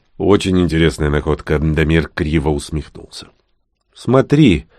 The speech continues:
Фата взмахнула рукой, и на дверь словно просыпалась серебристая пыль. Она покрыла дверь, но не проникла в трещины и дефекты, оставив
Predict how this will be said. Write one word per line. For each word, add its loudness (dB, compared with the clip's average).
Фата 0
взмахнула 4
рукой, 4
и 6
на 4
дверь 2
словно 2
просыпалась -2
серебристая -4
пыль. -18
Она 2
покрыла 4
дверь, 2
но 2
не 2
проникла -2
в -8
трещины 0
и -8
дефекты, -6
оставив -12